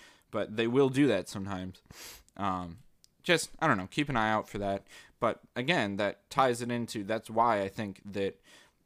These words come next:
people should be literate to vote, because you have to have at least some basic understanding of how these politicians are lying to you in order to accurately vote. And that's why it's such a big, huge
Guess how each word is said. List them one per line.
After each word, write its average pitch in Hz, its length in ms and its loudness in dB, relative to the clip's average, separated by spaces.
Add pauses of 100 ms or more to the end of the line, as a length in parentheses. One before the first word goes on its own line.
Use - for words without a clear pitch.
(160)
people 117 300 -2
should 131 280 -2
be 107 140 -2
literate 101 640 -2
to 107 100 -8
vote, 98 520 0 (240)
because 101 460 -6
you 104 240 -6
have 107 240 -6
to 104 100 -8
have 98 220 -6
at - 100 -10
least 110 220 -6
some 110 220 -4
basic 107 420 -6
understanding 104 760 -6 (380)
of - 120 -10
how 110 180 0
these 98 200 -6
politicians 104 760 -4
are 92 100 -6
lying 95 580 -2
to - 120 -10
you 87 260 -10 (260)
in 104 120 -4
order 95 300 0
to - 180 -8 (120)
accurately 98 640 -4
vote. 131 320 -2 (1080)
And 107 140 -4
that's 104 200 -4
why 123 180 6
it's 104 180 -2
such 117 200 -8
a 95 60 -10 (260)
big, 131 300 0
huge 123 520 -6